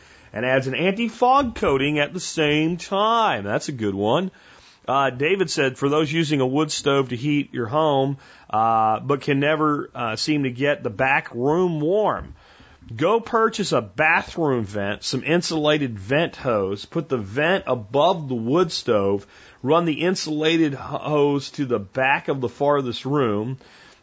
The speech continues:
get the wood stove area nice and warm, and turn on the vent fan. It will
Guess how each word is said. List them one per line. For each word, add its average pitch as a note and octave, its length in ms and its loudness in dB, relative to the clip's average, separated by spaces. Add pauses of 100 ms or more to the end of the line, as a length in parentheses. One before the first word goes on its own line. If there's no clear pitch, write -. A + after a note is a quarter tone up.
get D#3+ 180 2
the D3+ 100 0
wood D#3+ 220 2
stove D#3 320 -2
area C#3 240 2
nice C3 400 0
and A#2+ 100 -4
warm, C3+ 300 0
and A2+ 100 -4
turn D3+ 280 0
on C3 100 2
the G#2+ 80 -2
vent A#2 400 -2
fan. A#2+ 240 -4
It G#2+ 80 -6
will A2 220 -4